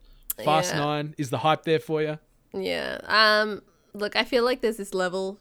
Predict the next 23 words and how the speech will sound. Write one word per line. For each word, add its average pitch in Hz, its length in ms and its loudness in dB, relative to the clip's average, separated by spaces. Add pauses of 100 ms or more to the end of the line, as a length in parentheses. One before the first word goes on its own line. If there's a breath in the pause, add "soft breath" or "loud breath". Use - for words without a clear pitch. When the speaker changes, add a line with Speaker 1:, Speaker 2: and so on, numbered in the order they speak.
Speaker 2:
to - 120 -12
the 202 80 -6
Fast 185 260 -2
and 208 100 -8
Furious 196 280 -4
franchise. 208 720 -4
You're 202 100 -6
either 226 260 0
a 226 60 -2
person 247 440 0
that 277 100 -2
understands, 196 1120 -4
like, - 340 -6
the 190 80 -10
satire, 208 760 -6
like, 202 320 -4
you're, 208 140 0
you're 214 240 0
a 214 40 -2
person 220 380 -4
that - 160 -8
kinda 196 480 -6
is 180 500 -6